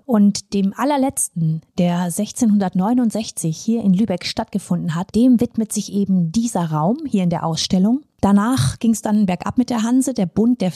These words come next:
zerfiel vollends. In der Zwischenzeit war nämlich wahnsinnig viel passiert. Also Amerika war entdeckt worden. Der Handel, der hatte sich verlagert von der Nord- und Ostsee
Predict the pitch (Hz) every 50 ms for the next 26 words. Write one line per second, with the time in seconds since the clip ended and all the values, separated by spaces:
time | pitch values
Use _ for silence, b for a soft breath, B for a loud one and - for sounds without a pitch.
0 | - - - 170 160 - - - 233 247 285 320 302 - - 196 190 202 208 240
1 | 254 294 277 - - 175 165 180 170 - - 220 - 202 - 196 196 180 - 180
2 | 185 185 190 202 - - 170 196 220 214 208 196 185 - - 220 - 202 - -
3 | - 285 185 165 185 175 175 165 165 B B B B B B B B - 247 240
4 | 214 190 208 214 214 208 - 185 180 185 170 151 185 175 - 185 185 - - -
5 | 165 175 180 180 175 180 170 175 B B B B B B B B - 185 160 -
6 | 202 214 240 247 233 220 202 190 180 180 180 170 196 202 - 185 - 190 185 -
7 | - - - 175 175 175 160 190 208 196 160 170 - - - 185 180 175 170 185
8 | 190 185 208 226 - 190 185 196 - 208 226 - - - 214 196